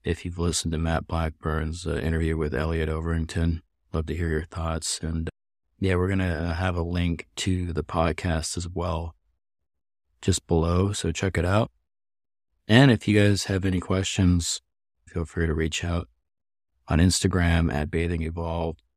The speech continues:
or through email, info at bathingevolved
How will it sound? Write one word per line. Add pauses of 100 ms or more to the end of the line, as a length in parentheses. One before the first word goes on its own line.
(420)
or (260)
through
email, (140)
info
at
bathingevolved